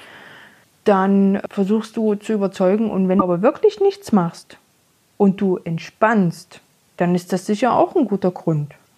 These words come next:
Also ich rede jetzt nicht von diesem gelähmten Untätigsein, was du vielleicht kennst, oder dieses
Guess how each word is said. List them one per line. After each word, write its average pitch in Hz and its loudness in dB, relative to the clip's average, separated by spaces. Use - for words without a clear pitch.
Also 170 -2
ich - -4
rede 208 2
jetzt 190 -2
nicht 226 -2
von 208 4
diesem 196 0
gelähmten 196 2
Untätigsein, 220 0
was 208 -12
du - -20
vielleicht 226 -4
kennst, 294 -4
oder 208 2
dieses 185 -8